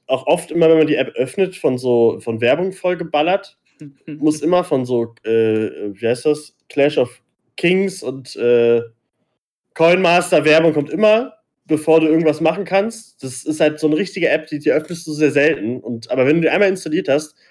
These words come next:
Speaker 1: ersetzt das Alexa oder Siri. Äh, und es bleibt alles so, wie es hier ist.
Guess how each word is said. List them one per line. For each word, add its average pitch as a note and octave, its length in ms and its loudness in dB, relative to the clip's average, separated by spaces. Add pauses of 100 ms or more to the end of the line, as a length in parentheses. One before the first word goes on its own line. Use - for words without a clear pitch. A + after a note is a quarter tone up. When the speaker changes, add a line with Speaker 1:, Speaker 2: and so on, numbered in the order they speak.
Speaker 1:
ersetzt C3 580 -2
das D#3+ 280 0
Alexa C#3 480 -2
oder C3+ 200 -2
Siri. A#2+ 420 -12 (1500)
Äh, B2+ 240 4
und B2+ 120 2
es B2 100 -4
bleibt B2+ 240 -2
alles D3+ 260 0
so, C#3 180 -4
wie C#3+ 40 -6
es D3 120 -14
hier D3+ 160 -4
ist. - 280 -12